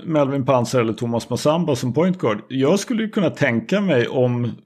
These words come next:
Thomas Masamba ser bra ut på träning, att det är honom man startar med, just för att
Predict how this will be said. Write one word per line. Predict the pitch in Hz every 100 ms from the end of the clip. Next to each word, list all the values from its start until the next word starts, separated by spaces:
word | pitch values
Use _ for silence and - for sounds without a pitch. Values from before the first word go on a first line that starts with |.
| _
Thomas | 131 123 120 -
Masamba | 123 139 160 180 165
ser | - 123 117
bra | 113 117 113
ut | 110
på | 117
träning, | 107 117 120 180 131
att | 120 117
det |
är | 120
honom | 117 113
man | 113
startar | 110 123 110 185
med, | 139 117
just | 113 -
för |
att | 123 - -